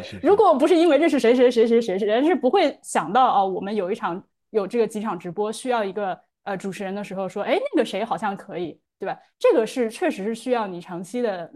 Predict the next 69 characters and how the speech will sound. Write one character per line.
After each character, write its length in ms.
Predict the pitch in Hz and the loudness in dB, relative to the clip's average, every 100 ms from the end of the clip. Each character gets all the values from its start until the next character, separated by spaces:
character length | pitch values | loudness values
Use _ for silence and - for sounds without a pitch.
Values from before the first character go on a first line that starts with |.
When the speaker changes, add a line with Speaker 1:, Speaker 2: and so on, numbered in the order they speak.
| - | -14
Speaker 2:
嗯， 400 | 202 180 165 277 _ - | -12 -10 -12 -16 _ -10
有， 240 | 208 175 | -6 -4
有 160 | 175 165 | -6 -4
一 40 | |
个 100 | 233 | -4
积 180 | 233 285 | -2 -2
累 100 | 214 | -2
的 100 | 170 | -4
过 200 | 277 202 | -4 -4
程， 240 | - - _ _ _ | -6 -18 _ _ _
然 100 | 180 | -8
后 100 | 196 202 | -6 -4
慢 140 | 202 196 | -4 -4
慢 140 | 196 | -6
去 140 | 220 | -6
认 140 | 202 185 | -8 -8
识 120 | - | -12
人。 120 | - - | -10 -2
但 180 | 403 | -2
是 120 | 311 311 | 0 -2
呢， 120 | - - _ _ _ _ _ _ | -4 -10 _ _ _ _ _ _
我 160 | - 247 | 2 2
也 120 | 392 | 2
看 220 | - 381 | 0 2
到 140 | 294 220 | 2 4
这 120 | 240 | 2
个 200 | 214 185 - | 0 -2 -8
评 180 | - | -6
论 120 | 247 277 | -2 0
区 80 | |
有 120 | 277 196 | 0 -2
朋 160 | 202 | -4
友 60 | 220 | -2
说 140 | 226 | 0
要 140 | 220 208 | 0 -2
搞 120 | 170 | -4
关 160 | 208 220 | -4 -4
系 100 | 180 | -6
啊， 180 | 170 175 | -6 -8
要 100 | 185 | -8
这 100 | 190 | -10
个 40 | |
什 100 | 190 | -10
么， 80 | 170 _ _ _ - | -16 _ _ _ -6
这 100 | - | -2
个 80 | 302 | 0
还 140 | 208 | 0
真 220 | 220 349 | 0 0
不 100 | 165 | -2
是， 260 | 160 - - | -8 -10 -6
这 100 | 330 | 0
个 140 | 302 226 | 2 2
确 240 | - 392 | 2 0
实 140 | - | 2
是 120 | 226 269 | -2 0
有 140 | 185 | -2
区 260 | - - 285 | -4 -2 -2
别 160 | 190 | -2
的， 140 | 175 190 | -8 -6
对 80 | 240 | -2
吧， 120 | 190 | -2
梁 120 | 165 | -2
老 80 | 156 | -8
师？ 200 | - - _ _ _ _ | -12 -20 _ _ _ _
Speaker 1:
对， 140 | 127 104 | -8 -8
对， 120 | 104 | -10
对， 220 | 98 87 _ _ _ _ _ 196 | -14 -20 _ _ _ _ _ -16
就 60 | 131 | -14
是， 280 | 135 135 | -10 -10